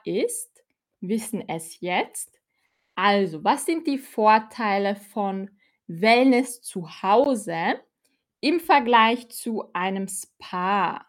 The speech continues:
Was sind die Vorteile? Schreibt es in die Box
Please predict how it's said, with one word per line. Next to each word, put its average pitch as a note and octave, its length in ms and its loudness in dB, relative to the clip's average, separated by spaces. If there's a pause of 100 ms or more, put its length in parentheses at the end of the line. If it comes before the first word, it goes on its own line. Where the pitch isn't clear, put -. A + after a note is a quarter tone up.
(600)
Was F#3+ 640 0 (100)
sind G#3 440 -4
die F#3 80 -12
Vorteile? F3 840 -2
Schreibt G3 680 0
es G#3+ 400 -6 (120)
in A3+ 260 0
die G3+ 80 -2
Box - 760 -4